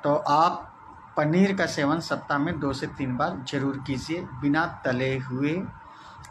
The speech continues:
उसमें हल्का चीनी का रस मिलाकर खा सकते हैं। अगर diabetes है या हल्का रक्तचाप है, तो आप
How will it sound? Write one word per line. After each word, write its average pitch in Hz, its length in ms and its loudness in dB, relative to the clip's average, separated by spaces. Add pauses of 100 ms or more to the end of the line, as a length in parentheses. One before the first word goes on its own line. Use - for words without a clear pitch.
उसमें 165 260 -2
हल्का 143 340 0
चीनी 143 360 -2
का 139 160 0
रस 127 240 -2
मिलाकर 127 380 -2
खा - 200 -4
सकते 131 340 -6
हैं। 160 280 -6 (480)
अगर 156 180 2
diabetes 147 680 2
है 160 300 0 (300)
या 165 480 4 (120)
हल्का 156 240 0
रक्तचाप 160 540 0
है, 175 60 0
तो 160 120 0
आप 139 100 -2